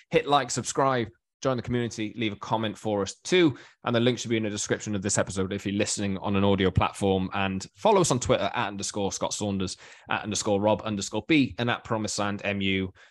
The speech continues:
for the show as well. But, uh, yeah, top of the show today, uh, Rob, some, some not, not nice news. Uh, a quick word from you, Rob, on, on Terry Hall, a massive red, who, unfortunately,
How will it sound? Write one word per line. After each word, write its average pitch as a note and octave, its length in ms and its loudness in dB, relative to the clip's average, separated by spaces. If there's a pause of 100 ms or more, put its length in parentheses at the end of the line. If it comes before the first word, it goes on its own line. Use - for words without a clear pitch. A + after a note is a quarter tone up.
(100)
for - 80 -14
the G2+ 60 -6
show A#2 420 6
as F#2+ 180 -6
well. A2 360 2
But, A#2 140 4
uh, A#2+ 280 4
yeah, C3+ 200 2 (260)
top - 180 2
of D3+ 60 0
the C3+ 60 2
show C#3+ 260 6
today, A2 460 0 (760)
uh, A2 240 -4
Rob, B2 280 2
some, A#2 320 -4 (100)
some B2 260 0
not, B2+ 280 4 (220)
not B2+ 240 2
nice G#2 280 0
news. F#2+ 500 -4
Uh, G2 440 4 (440)
a - 80 0
quick - 260 2
word C3+ 360 8
from A#2 180 2
you, A2+ 140 4
Rob, G#2 240 4
on, G2+ 220 2
on G#2 180 -4
Terry G#2+ 280 6
Hall, G2+ 440 2
a - 20 -4
massive A2 480 2
red, G2+ 380 2 (640)
who, G#2 600 0
unfortunately, G2+ 680 -6